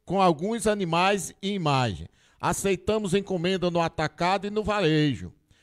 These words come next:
Os telefones para contato é o zero oito três,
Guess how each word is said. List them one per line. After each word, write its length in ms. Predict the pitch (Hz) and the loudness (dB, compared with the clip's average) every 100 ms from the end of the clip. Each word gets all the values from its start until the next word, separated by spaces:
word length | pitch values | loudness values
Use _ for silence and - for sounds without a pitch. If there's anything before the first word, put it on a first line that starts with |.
| - | -8
Os 160 | 147 - | -6 0
telefones 560 | 190 185 - 170 160 | 2 4 2 0 2
para 200 | 156 160 | 0 0
contato 600 | 175 196 185 196 214 - - _ _ | 0 0 2 2 2 -4 -20 _ _
é 140 | - 185 | 2 4
o 100 | 175 | 4
zero 320 | 127 190 190 | 4 6 6
oito 300 | 170 165 185 | 6 6 2
três, 680 | - 160 180 208 220 - | -2 2 4 2 0 -10